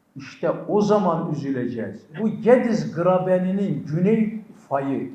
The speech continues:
İzmir fayı geliyor. Burada İzmir fayı adını alıyor. O uzun. O eğer deprem üretirse kötü yerden de geçiyor. Yedinin üzerinde deprem üretir.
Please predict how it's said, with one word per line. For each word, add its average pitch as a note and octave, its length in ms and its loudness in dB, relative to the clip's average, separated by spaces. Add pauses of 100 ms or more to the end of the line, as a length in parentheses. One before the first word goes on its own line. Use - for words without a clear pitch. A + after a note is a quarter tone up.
İzmir E3 380 -2
fayı A#2 360 -10 (320)
geliyor. A#2 380 -10 (100)
Burada C#3+ 220 -6
İzmir D3+ 300 -2
fayı D3 320 -4
adını B2+ 380 -2
alıyor. A2+ 400 -6 (360)
O A3 140 0
uzun. D#3+ 360 -4 (1200)
O C#4 280 6
eğer G#3 580 2
deprem F#3+ 480 4
üretirse G#3 1000 0
kötü E3 260 -4
yerden G3 520 0
de E3+ 80 0
geçiyor. D#3 500 -2
Yedinin F#3+ 500 -2
üzerinde F3 460 -4
deprem E3 320 -6
üretir. B2+ 400 -10